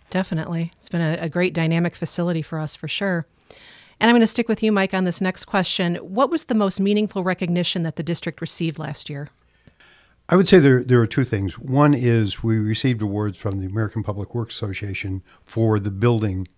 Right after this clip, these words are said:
Speaker 2: the building itself at
Speaker 1: Mm-hmm.
Speaker 2: Fort Hill Activity Center. That was significant to me because it was not a Parks and Rec industry award. It was, uh, from an outside independent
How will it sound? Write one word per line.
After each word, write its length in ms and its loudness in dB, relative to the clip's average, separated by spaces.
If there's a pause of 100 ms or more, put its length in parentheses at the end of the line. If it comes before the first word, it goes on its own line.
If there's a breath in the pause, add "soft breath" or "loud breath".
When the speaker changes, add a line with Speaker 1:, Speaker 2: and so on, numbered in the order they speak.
Speaker 2:
the 260 -14
building 300 -2
itself 380 -2
at 60 -2
Speaker 1:
Mm-hmm. 140 0
Speaker 2:
Fort 160 2
Hill 180 -2
Activity 380 -6
Center. 340 -6 (680 loud breath)
That 240 2
was 160 2
significant 580 2
to 80 -16
me 180 2
because 720 -2 (140)
it 140 -2
was 240 2
not 360 0
a 280 2
Parks 360 -4
and 100 2
Rec 200 0
industry 440 0
award. 460 -6 (380 loud breath)
It 220 -4
was, 440 0 (120)
uh, 320 -6 (180)
from 400 -2 (420)
an 120 0
outside 380 0
independent 540 0